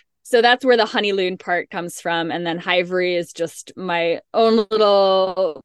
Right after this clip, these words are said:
makeshift word for, yeah, like, a fancy home slash apothecary. Like, I just wanted to bring some, like, witchy element into my name as well.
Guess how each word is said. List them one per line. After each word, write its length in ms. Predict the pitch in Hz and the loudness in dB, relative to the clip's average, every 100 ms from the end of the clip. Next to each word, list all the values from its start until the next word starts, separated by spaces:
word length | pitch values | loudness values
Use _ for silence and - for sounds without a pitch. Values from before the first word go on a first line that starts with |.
| 208 196 | -18 -8
makeshift 840 | 202 196 - - 208 202 - - | -4 -2 -4 -4 -4 -4 -8 -10
word 640 | 196 185 196 196 196 190 - | -6 -2 0 0 0 -4 -8
for, 420 | 196 185 185 175 | -8 -4 -4 -2
yeah, 280 | 196 175 165 | -2 -2 -2
like, 280 | 175 175 - | -2 -4 -6
a 100 | 190 | -6
fancy 400 | - 202 185 185 | -4 -4 -2 -4
home 460 | 170 185 185 185 | -2 -4 -2 -6
slash 320 | 185 196 175 - | -6 -6 -6 -8
apothecary. 800 | - 170 170 175 170 170 175 139 | -6 -6 -6 -6 -4 -2 -2 -2
Like, 180 | 196 | 0
I 140 | 226 220 | 0 2
just 180 | 226 220 | 2 2
wanted 240 | 208 226 | 0 0
to 60 | 233 | 0
bring 240 | 220 220 | 2 2
some, 160 | - 202 | -2 -8
like, 160 | 185 170 | -8 -6
witchy 320 | 180 - 170 | -6 -6 -6
element 380 | 165 165 156 156 | -6 -6 -8 -10
into 220 | 151 165 | -10 -8
my 120 | 160 | -8
name 280 | 151 139 104 | -6 -6 -8
as 120 | - | -12
well. 200 | 147 - | -8 -8